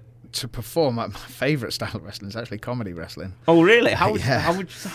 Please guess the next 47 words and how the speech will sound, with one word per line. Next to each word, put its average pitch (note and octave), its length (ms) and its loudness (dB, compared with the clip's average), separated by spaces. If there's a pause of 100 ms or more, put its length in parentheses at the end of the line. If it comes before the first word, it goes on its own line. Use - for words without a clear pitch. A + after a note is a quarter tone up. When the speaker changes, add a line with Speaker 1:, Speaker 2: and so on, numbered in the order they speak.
Speaker 2:
<laughs> - 160 -10
how - 180 -8
would - 160 -4
you A3+ 80 -4
work, E3 280 0
how D#3+ 140 4
would D3+ 140 -2
you D#3 100 0
work D#3 140 2
that? D#3 180 2
Honestly, A#2 320 2
I A2+ 60 10
love B2+ 140 4
a G#2+ 40 -4
bit A2 100 -2
of A2 40 -4
comedy B2 200 0
wrestling A#2+ 200 -2
myself. A2 400 4 (100)
But A2+ 100 -4
Speaker 1:
It's, - 320 -8
it's E3+ 140 -6
the E3+ 100 -6
same. F3 340 0
It's - 120 -4
Speaker 2:
It's - 120 -4
a D3+ 40 2
Speaker 1:
finding C#3 360 2
that G#2+ 120 -2
emotion A#2+ 440 -2
with G#2+ 100 -4
the G2+ 120 -4
audience, C3+ 340 0
Speaker 2:
Yeah. C3 280 6
Speaker 1:
finding C3 440 -2
something A#2 500 -4
that A2 180 -6 (200)
reacts, A2 720 -6
um, G2 500 -6 (760)
and, F#2 640 -6
and G2+ 420 -6 (100)
resonates A2+ 540 -2
with F2 160 -10
them. D#2 240 -12 (320)
Speaker 2:
Hmm. C3+ 80 -2
Speaker 1:
Um, G#2 560 -2
so G#2 560 -4